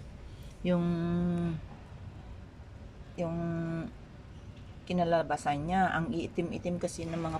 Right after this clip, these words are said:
puti niyan clothes. Ngayon, ito, ginamit ko to sa ano, sa banyo.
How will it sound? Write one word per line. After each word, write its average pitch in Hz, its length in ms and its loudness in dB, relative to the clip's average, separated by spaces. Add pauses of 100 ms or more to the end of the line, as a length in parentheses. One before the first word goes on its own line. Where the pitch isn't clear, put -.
puti 156 240 4
niyan 156 320 2 (240)
clothes. 165 480 4
Ngayon, 196 560 4 (480)
ito, 233 220 6 (100)
ginamit 214 480 4
ko 208 160 -2
to 196 80 0
sa - 320 -2
ano, 190 260 2
sa 170 300 0
banyo. 160 640 4